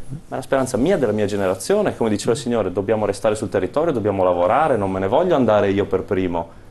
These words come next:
Abbiamo fatto di tutto per aprire le aziende, per gli emigranti,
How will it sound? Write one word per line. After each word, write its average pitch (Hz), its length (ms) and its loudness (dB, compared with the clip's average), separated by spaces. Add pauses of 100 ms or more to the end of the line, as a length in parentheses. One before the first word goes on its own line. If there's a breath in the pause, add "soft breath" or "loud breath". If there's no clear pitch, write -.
(120)
Abbiamo 113 180 0
fatto 117 180 -4
di 98 140 -6
tutto 135 220 0
per 104 140 2
aprire 90 260 -2
le 87 80 2
aziende, 113 640 2 (260 loud breath)
per 92 380 2
gli 98 120 -4
emigranti, 101 720 2